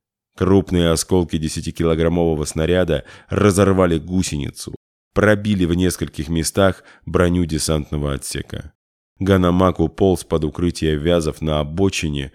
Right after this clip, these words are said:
но деревья не могли защитить шестиметровый корпус. Артиллеристы спешно оцепляли приземистую противотанковую пушку калибра семьдесят пять миллиметров.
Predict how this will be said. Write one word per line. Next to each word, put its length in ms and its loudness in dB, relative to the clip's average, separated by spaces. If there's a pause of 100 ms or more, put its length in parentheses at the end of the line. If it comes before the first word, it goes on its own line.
(280)
но 180 2
деревья 520 2
не 120 -2
могли 400 -2
защитить 640 -6 (180)
шестиметровый 840 -4
корпус. 640 -12 (440)
Артиллеристы 760 2
спешно 460 0
оцепляли 520 0
приземистую 640 0
противотанковую 840 -2
пушку 400 -2
калибра 420 0
семьдесят 580 -4
пять 260 -2
миллиметров. 680 -2